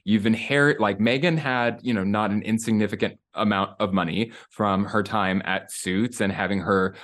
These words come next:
her blog, The Tig, and she even had, uh, you know, a clothing line with a Canadian retailer, uh, before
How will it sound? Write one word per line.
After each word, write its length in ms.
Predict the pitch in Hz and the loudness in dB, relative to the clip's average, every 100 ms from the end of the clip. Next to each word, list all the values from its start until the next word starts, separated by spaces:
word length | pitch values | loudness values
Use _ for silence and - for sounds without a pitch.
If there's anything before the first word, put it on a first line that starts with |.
| - | -6
her 80 | 110 | -2
blog, 320 | 95 92 92 | 2 2 2
The 80 | 104 | -2
Tig, 500 | - 87 90 101 104 101 | -2 0 2 2 0 -2
and 120 | 98 | -2
she 180 | - 101 | 0 0
even 200 | 104 98 | 0 0
had, 380 | 101 95 - - - | 0 -2 -4 -10 -8
uh, 220 | - 95 95 | 0 0 2
you 80 | 107 | 2
know, 100 | 95 | 0
a 60 | 92 | 0
clothing 480 | - 101 107 104 | 2 2 2 2
line 240 | 107 104 113 | 2 2 0
with 100 | 98 | -4
a 60 | |
Canadian 540 | 101 95 92 98 98 92 | -6 -2 0 2 0 0
retailer, 800 | 92 - 98 95 98 110 113 110 | -4 -4 -2 2 4 4 4 2
uh, 300 | 95 92 92 - - - | 0 2 -2 -6 -12 -6
before 840 | 95 - 104 101 98 101 101 101 | -6 -2 2 4 6 6 2 -2